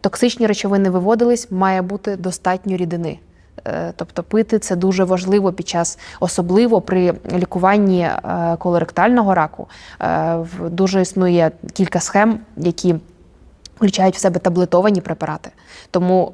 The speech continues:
щоб ці таблетки нормально засвоювались і давали свій правильний ефект саме на пухлину, і не викликали зайвої інтоксикації,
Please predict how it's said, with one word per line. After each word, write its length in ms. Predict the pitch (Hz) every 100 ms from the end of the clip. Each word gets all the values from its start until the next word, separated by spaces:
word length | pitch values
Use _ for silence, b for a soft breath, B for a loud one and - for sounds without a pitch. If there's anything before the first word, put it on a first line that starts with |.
| 170
щоб 220 | - 180
ці 140 | -
таблетки 560 | 190 185 175 - - 196 -
нормально 540 | 185 180 170 180 180 196
засвоювались 600 | 190 175 180 175 170 170
і 40 | 190
давали 360 | 180 175 175
свій 140 | 175 175
правильний 480 | 190 180 175 170 -
ефект 320 | - 170 -
саме 240 | - 165 160
на 100 | 165
пухлину, 500 | - - 269 262 190 B
і 80 | 196
не 160 | 196 196
викликали 580 | 185 180 - 180 165 - _
зайвої 380 | 170 175 165 160
інтоксикації, 720 | 160 - 170 160 151 - -